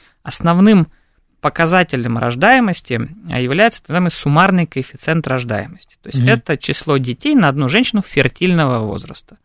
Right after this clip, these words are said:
Speaker 2: Мгм.
Speaker 1: Соответственно, сейчас, а, в две тысячи восемнадцатом году этот показатель составил один и пятьдесят восемь. То есть на
Speaker 2: Это
Speaker 1: каждую
Speaker 2: много или
Speaker 1: фертильную
Speaker 2: мало?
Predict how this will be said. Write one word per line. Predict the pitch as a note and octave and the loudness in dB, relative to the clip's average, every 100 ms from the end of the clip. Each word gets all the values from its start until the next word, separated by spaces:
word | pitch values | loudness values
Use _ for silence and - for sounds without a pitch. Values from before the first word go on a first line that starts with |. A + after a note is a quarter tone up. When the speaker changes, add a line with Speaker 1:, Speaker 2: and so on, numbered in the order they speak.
| - | -4
Speaker 2:
Мгм. | C3 C#3 D3+ _ _ _ - | 2 2 2 _ _ _ -20
Speaker 1:
Соответственно, | - F#3 - F3 | -4 -4 -2 -6
сейчас, | - F3 D#4 E4 - | -6 0 0 0 -4
а, | - C3 | -4 -4
в | |
две | C3 | -4
тысячи | C#3+ D3+ D3 | -4 -4 -4
восемнадцатом | - D3 D3 - C3 | -4 0 -2 -2 -6
году | A#2+ G#3 | -4 -4
этот | - | -6
показатель | - G3 - | -4 -4 -4
составил | - - E3 E3+ C3 _ _ - | -10 -2 0 2 0 _ _ -10
один | B2+ D#3+ G3 | -4 0 2
и | C3+ | 0
пятьдесят | - A#2+ A#2 - D3+ _ - | -6 -8 -6 -4 -4 _ -10
восемь. | C3 - - - _ _ _ _ _ _ - | -8 -8 -10 -18 _ _ _ _ _ _ -20
То | - | -18
есть | - | -10
на | B2+ | -2
Speaker 2:
Это | C#3 | 2
Speaker 1:
каждую | C#3+ G3 | 6 6
Speaker 2:
много | B3+ | 6
или | F3 | 2
Speaker 1:
фертильную | C3 B2+ | 2 2
Speaker 2:
мало? | A2 G2 F#2+ | 2 0 -6